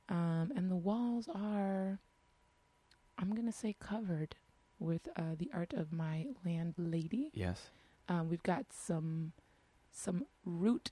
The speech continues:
Speaker 1: tree root saplings.
Speaker 2: Yes.
Speaker 1: Um, colored a vivid red, um, jutting out from the, from one of the walls here. Um, and down below we have, um, a shelving unit that has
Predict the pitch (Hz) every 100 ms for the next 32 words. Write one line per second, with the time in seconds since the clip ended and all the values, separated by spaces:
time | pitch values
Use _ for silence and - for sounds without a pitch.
0 | - - 240 247 196 190 - - - 170
1 | 160 - 196 247 277 - 98 85 - -
2 | _ 180 165 160 - 180 175 165 156 -
3 | _ _ _ - - 180 180 170 170 165
4 | 202 247 - - - - _ - 175 160
5 | 143 165 170 170 170 170 - - 165 156
6 | 156 160 156 156 156 151 _ _ _ _
7 | _ _ _ - 170 170 165 160 156 156
8 | 156 - 170 220 - - - - _ -
9 | 165 160 160 156 165 165 165 165 165 151
10 | 156 151 156 151 151 - - _ _ _
11 | _ _ _ _ - - - - _ -
12 | 185 156 - - 190 202 190 202 196 196
13 | 190 185 180 170 165 165 160 160 160